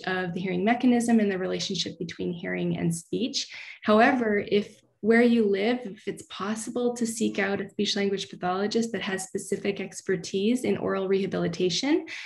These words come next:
that would be to a benefit, as that individual has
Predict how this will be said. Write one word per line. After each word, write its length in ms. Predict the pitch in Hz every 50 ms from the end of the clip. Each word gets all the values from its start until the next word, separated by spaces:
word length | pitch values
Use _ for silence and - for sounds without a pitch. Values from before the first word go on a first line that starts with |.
| - - _
that 160 | 208 202 -
would 160 | 214 220 220
be 180 | 220 214 202 -
to 300 | - - - 202 196 185
a 40 | 175
benefit, 600 | 170 165 165 175 202 220 - - 277 302 285 -
as 120 | 208 196
that 160 | - 196 190 190
individual 640 | 196 196 190 180 180 190 180 - 202 196 190 185
has 560 | - - 185 175 170 170 175 170 170 - 170